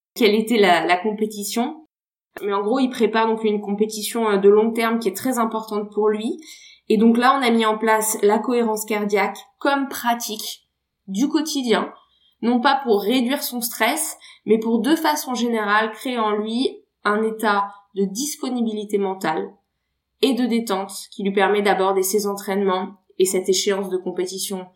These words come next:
exigeante et importante avec beaucoup plus de sérénité.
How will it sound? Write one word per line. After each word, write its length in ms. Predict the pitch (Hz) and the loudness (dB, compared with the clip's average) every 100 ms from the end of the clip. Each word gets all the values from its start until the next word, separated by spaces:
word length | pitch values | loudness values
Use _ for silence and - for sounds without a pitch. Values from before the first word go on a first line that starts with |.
| _ - | _ 0
exigeante 540 | 226 226 220 220 214 | 2 2 0 -4 -4
et 60 | 190 | -2
importante 600 | 185 190 - 190 185 - 185 | -2 -4 -6 -4 -4 -6 -8
avec 280 | 180 180 | -6 -6
beaucoup 260 | 170 190 202 | -4 -4 -6
plus 180 | - 202 | -6 0
de 100 | 202 | 0
sérénité. 800 | 196 196 196 185 185 202 226 | 2 -2 -2 -4 -2 0 0